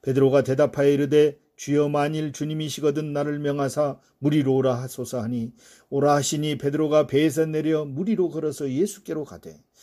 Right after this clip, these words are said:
바람을 보고 무서워 빠져가는지라. 소리질러 이르되, "주여, 나를 구원하소서." 하니, 예수께서 즉시 손을 내밀어 그를 붙잡으시며 이르시되,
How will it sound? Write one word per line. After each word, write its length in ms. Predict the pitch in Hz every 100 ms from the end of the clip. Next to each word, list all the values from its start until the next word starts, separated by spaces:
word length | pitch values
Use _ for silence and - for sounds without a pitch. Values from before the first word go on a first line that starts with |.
| - _
바람을 420 | 139 135 131 131 117
보고 300 | 127 120 117
무서워 520 | 160 180 160 147 -
빠져가는지라. 720 | - 185 214 185 107 - _ _ _ - - _
소리질러 440 | - 139 135 143
이르되, 500 | 143 139 139 147 151 - _
"주여, 280 | - 147 147
나를 300 | 147 147 139
구원하소서." 720 | 139 151 151 143 170 165 143
하니, 320 | 156 151 139 _ _ -
예수께서 640 | 139 143 147 147 123 143
즉시 360 | 113 214 - 208
손을 280 | - 180 175
내밀어 380 | 165 156 147 -
그를 340 | 135 131 117
붙잡으시며 680 | - - 196 180 - 165 160
이르시되, 580 | 127 131 - 131 127